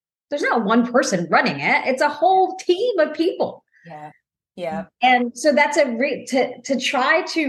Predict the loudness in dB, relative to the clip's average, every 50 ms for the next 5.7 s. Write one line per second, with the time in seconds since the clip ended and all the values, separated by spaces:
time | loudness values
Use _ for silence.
0 | -2 -2 -2 0 0 0 -2 -6 -8 -4 -4 -2 -2 -2 -2 -2 -2 -2 0 0
1 | -2 -2 -4 -6 -2 0 2 2 2 2 0 -2 -4 -6 -8 -14 _ _ -4 -2
2 | 0 0 0 0 0 0 2 2 0 0 -2 0 2 2 2 2 0 -4 -6 -4
3 | -4 0 2 2 2 2 0 -2 -8 -16 _ _ _ 0 2 2 2 2 2 0
4 | 0 0 -4 -10 -18 _ _ _ _ _ _ _ _ -2 0 2 0 0 2 2
5 | 4 4 4 4 4 2 2 0 -2 -6 -8 -8 -14